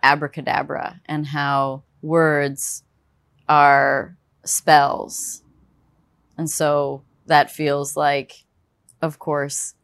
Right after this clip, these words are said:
programming that you get from your television or your newspaper, and the words that you say to each other, like,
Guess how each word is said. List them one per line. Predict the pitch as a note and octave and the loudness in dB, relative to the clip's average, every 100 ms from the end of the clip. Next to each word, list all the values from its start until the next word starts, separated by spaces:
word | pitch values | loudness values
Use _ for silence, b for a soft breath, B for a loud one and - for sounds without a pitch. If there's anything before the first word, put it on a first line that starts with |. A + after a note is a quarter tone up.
| _ _ | _ _
programming | - D3+ D3+ D3 D3 C#3+ | -4 -2 0 -2 -2 -6
that | C3+ | -8
you | C#3 | -6
get | C#3+ C3+ | -6 -4
from | D3 | -6
your | C#3+ | -6
television | C#3 D3 C#3+ C#3 C#3+ C#3+ | -4 -4 -2 -6 -8 -10
or | C#3+ | -10
your | C#3+ D3 | -10 -10
newspaper, | C#3+ D3 - D3+ D3 C3+ C3+ - b b - | -10 -12 -8 -10 -8 -8 -8 -10 b b -4
and | F3+ | 0
the | F3 | 0
words | E3+ F3 D#3+ | 2 2 2
that | E3+ | -2
you | D#3 | -2
say | D3+ E3 D#3+ | -2 0 0
to | E3+ D#3 | 0 -4
each | C#3 D#3+ | -4 -4
other, | C#3 C#3 C3+ - | -2 -2 -4 0
like, | C#3+ C3+ C3 | 2 2 -4